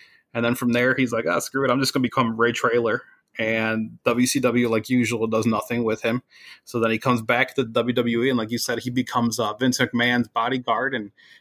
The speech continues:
teams up with, uh, Ken Shamrock and the Corporation, and they're tag champs for a little bit of time. But before you, you, you talked about the Big Show and, and the famous quote that T-, Tony loves to say about the, the Big Show's dad.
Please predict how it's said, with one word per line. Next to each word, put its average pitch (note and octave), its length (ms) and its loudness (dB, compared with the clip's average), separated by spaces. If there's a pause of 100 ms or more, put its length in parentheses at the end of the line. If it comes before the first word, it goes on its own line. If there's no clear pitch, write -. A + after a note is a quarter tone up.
(120)
teams B2+ 340 2
up A#2+ 220 0
with, A#2 240 2
uh, G#2 280 -4 (120)
Ken B2 180 0
Shamrock B2 560 0
and B2 100 -2
the A2 60 -8
Corporation, B2 720 0
and A#2 140 -2
they're A2 200 -6 (420)
tag B2 320 2
champs C3+ 340 -2
for C3 160 -2
a B2+ 40 2
little B2+ 200 2
bit B2+ 140 0
of B2 80 -4
time. C3 380 -2
But A#2 200 -2 (580)
before D3 460 2
you, D3 240 2 (180)
you, C3+ 260 0
you B2+ 120 0
talked C#3 300 -4
about B2 340 0 (500)
the A#2+ 100 -2
Big C#3 280 2
Show A2 320 2
and, G#2 180 -10
and A2 280 -4 (200)
the B2+ 100 -4
famous C3+ 380 2
quote C#3 320 -2
that A#2 160 -2
T-, C3+ 100 -2 (160)
Tony C3+ 300 2
loves A2+ 280 -2
to A2+ 100 -8
say A#2 240 -2
about A2+ 320 -2
the, G#2+ 220 -4 (340)
the B2 80 -4
Big B2+ 180 0
Show's A#2 240 -2
dad. A#2+ 380 -2